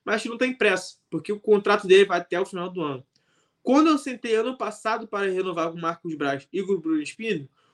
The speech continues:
o meu objetivo era que eles me chamassem para renovar para outro ano."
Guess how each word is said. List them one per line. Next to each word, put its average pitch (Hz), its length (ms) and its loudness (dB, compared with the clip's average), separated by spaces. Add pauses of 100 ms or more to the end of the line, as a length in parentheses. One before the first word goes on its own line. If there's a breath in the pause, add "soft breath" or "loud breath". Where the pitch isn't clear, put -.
(100)
o 240 120 -2
meu 226 220 8
objetivo 214 640 -2
era 202 180 4
que 208 160 -2
eles 196 240 4
me 214 140 -8
chamassem 226 680 -6 (380)
para 233 280 6
renovar 214 640 -2
para 196 200 -6
outro 180 340 -4
ano." 156 200 -8